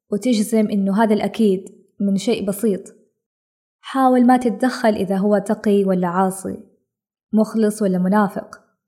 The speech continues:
حيدخل الجنة ولا النار،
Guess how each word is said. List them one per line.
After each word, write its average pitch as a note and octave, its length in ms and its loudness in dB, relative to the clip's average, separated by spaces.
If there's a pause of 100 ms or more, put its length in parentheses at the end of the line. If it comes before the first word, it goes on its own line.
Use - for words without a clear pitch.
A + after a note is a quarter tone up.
(520)
حيدخل G3 500 -2
الجنة G#3 600 4
ولا F#3+ 180 2
النار، F#3 520 0